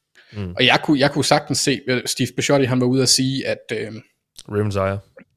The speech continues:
Speaker 2: ja, Ravens ejer, at, at han godt kunne se Lamar være i en situation, hvor han ikke følte sig værdig, fordi han ikke var den bedste, til at blive til-, betalt som den bedste, fordi han ikke har vist, at han er den bedste.
Speaker 1: Mm.
Speaker 2: Og det,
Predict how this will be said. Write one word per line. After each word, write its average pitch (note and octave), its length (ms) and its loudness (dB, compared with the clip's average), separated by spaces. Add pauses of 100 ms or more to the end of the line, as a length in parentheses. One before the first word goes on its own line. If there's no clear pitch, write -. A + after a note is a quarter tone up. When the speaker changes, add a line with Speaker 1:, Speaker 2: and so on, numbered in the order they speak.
(120)
Speaker 2:
ja, C3 140 4 (180)
Ravens B2 340 2
ejer, A#2 200 0
at, A2+ 320 -2 (880)
at B2+ 100 -2
han B2+ 160 0
godt D3 180 4
kunne - 140 -10
se D#3+ 260 2
Lamar A#2 360 0
være B2+ 200 2
i - 20 0
en B2 80 0
situation, B2+ 420 -4
hvor A#2+ 80 -6
han B2 100 -4
ikke B2 120 -6
følte C#3 260 0
sig C#3 160 0
værdig, C#3 300 0 (720)
fordi B2+ 200 0
han A#2+ 200 0
ikke B2+ 160 -4
var C#3 80 4
den C#3+ 140 -2
bedste, - 300 -2
til - 140 4
at B2+ 80 4
blive B2+ 120 -2
til-, - 140 0
betalt C#3+ 420 0
som - 100 -8
den - 200 -16
bedste, B2+ 240 -6
fordi B2+ 160 -6
han B2+ 100 -4
ikke B2 160 -4
har A#2 120 -10
vist, C3 280 -6
at - 100 -10
han A2+ 120 -12
er - 60 -14
den G2+ 160 -20
bedste. - 300 -12 (240)
Speaker 1:
Mm. G2+ 180 -10 (500)
Speaker 2:
Og D3 80 4 (140)
det, D#3+ 140 4